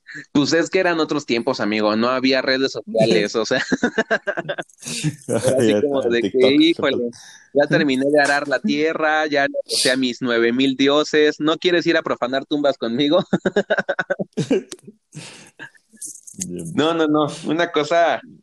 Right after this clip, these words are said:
Speaker 1: rara, ¿no? Pero bueno, dice aquí, en Transilvania o Rumania, que nos vamos a dar cuenta de que es también una, un lugar clave para, para todo el mito vampírico, se consideraba a los vampiros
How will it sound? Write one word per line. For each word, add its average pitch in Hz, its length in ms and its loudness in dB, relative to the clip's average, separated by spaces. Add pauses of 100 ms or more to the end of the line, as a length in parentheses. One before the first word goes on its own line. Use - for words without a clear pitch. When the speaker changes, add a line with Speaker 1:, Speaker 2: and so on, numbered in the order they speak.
(540)
Speaker 1:
rara, 123 440 0
¿no? 151 320 -6
Pero 135 180 2
bueno, 139 340 0
dice 143 240 -2
aquí, 147 260 0
en 147 160 0
Transilvania 170 800 0
o 120 100 2
Rumania, 127 640 0 (100)
que 117 220 2
nos 120 160 0
vamos 147 240 2
a 143 60 2
dar 135 140 0
cuenta 135 260 0
de 120 100 0
que 117 160 0
es - 120 -6
también 120 440 0
una, 123 360 -2
un 131 160 4
lugar 131 380 2
clave 131 440 0
para, 78 380 -4 (680)
para 113 200 0
todo 139 180 0
el 143 100 0
mito 139 220 -2
vampírico, 135 640 -2 (680)
se 139 160 0
consideraba 160 500 2
a - 20 0
los 175 160 2
vampiros 160 600 -4